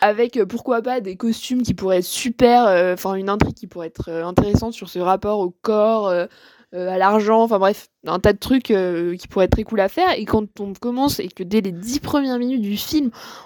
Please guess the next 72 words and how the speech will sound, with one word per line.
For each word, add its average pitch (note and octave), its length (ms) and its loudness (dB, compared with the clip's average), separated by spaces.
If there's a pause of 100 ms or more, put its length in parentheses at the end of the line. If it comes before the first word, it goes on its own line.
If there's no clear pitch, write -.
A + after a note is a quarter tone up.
on G3 80 -2
a F#3+ 80 2
des F#3+ 140 2
scènes, C#4+ 380 0
mais F#3+ 120 0
comme G3 160 0
tu G3+ 100 -8
disais, B3+ 260 0
je A3+ 60 -2
vais F#3+ 80 -4
pas G3 140 0
répéter, G3+ 400 -2
je G#3+ 40 0
vais F#3+ 80 -6
pas F#3+ 120 0
l'en-, F#3 100 -2 (100)
enfin - 200 -14
si, - 160 -6
en F#3+ 80 -6
fait, - 100 -8
je - 80 -8
vais F#3 60 2
le - 40 -10
faire, D4 220 0
mais A3+ 160 -2
des A#3 220 -8
scènes C4 260 -6 (160)
horriblement D4+ 680 4
mal C4 120 -2
écrites, C4 460 -8
des G3+ 160 -6
acteurs G#3 300 -2
qui G3+ 80 -4
jouent F#3+ 100 -6
tous - 240 -14
plus - 200 -6
mal C4 260 4
les C4+ 80 -2
uns B3+ 100 -6
que A#3+ 60 -10
les C4+ 120 -4
autres. D4 180 -6
Et G#3 60 -2
je F#3+ 60 -8
vais G3 100 -4
vous G3 140 -8
dire B3 180 -4
un C4+ 120 -2
truc, D4+ 240 0
je - 80 -12
pense C4+ 180 -6
que G#3 80 -8
Garance A3+ 380 2
Marillier B3 340 0
est A3 120 2
l'actrice A3 400 2
qui A#3+ 100 -2
joue G#3 100 0
le G3 120 2
mieux C4 340 4
dans A#3 120 0
ce - 100 -8
film, C4+ 280 -4 (400)
sachant B3+ 300 -2
que C4 100 2
je G#3+ 160 2
trouve C4+ 380 2
personnellement B3+ 600 -8 (280)
qu'elle G#3+ 140 -4
joue A3+ 160 -2
tellement C#4+ 380 0
mal A#3+ 420 2